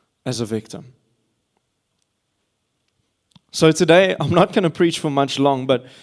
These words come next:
all I have for you is four verses and three steps.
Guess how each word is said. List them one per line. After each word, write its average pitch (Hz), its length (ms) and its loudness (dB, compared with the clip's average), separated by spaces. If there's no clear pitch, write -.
all 226 220 4
I 220 100 6
have 160 220 2
for 160 160 0
you 139 220 0
is 123 140 0
four 233 360 0
verses 156 640 -2
and 135 180 -4
three 175 260 0
steps. - 580 -8